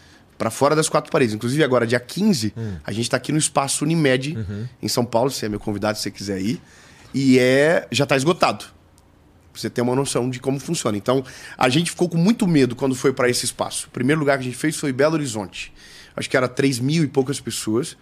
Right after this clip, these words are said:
Speaker 1: E eu me lembro que naquele dia eu fiquei me questionando muito assim: se aquilo que eu tava fazendo não era contra a missão que eu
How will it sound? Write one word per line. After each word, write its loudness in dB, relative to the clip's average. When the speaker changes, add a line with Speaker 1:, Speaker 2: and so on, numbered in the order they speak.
Speaker 1:
E 0
eu 6
me 6
lembro 4
que -6
naquele 2
dia 2
eu 4
fiquei -2
me 0
questionando 2
muito 2
assim: 0
se 0
aquilo 2
que 0
eu 4
tava 2
fazendo 2
não 4
era 4
contra 2
a 2
missão 2
que -2
eu 2